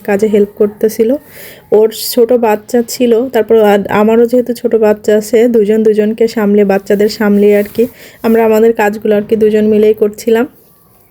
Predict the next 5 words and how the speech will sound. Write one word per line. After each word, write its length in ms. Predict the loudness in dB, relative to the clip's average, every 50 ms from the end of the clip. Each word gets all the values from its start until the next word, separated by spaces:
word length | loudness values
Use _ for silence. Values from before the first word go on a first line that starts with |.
| _ _ _ -20 -20 -20 _ _ _ _ -20 _ _ _ _ _ _ -20 -20 -20 -20 -20 -20 _ _
তো 60 | -2 -2 0
ও 280 | 2 2 4 4 4 2
যেমন 360 | 2 2 0 2 2 2 2
এই 140 | 2 2 2
যে 260 | 2 2 0 0